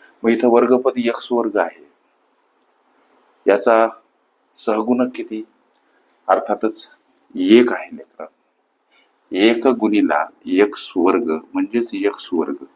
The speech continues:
इथं वर्ग पदाचा सहगुणक आहे एक, म्हणजे एक गुणिला दहा जेव्हा कराल,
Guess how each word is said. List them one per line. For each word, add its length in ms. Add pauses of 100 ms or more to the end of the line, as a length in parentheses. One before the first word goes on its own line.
(120)
इथं 240
वर्ग 340
पदाचा 500
सहगुणक 640
आहे 320
एक, 60 (440)
म्हणजे 260 (240)
एक 160
गुणिला 460
दहा 300
जेव्हा 300
कराल, 400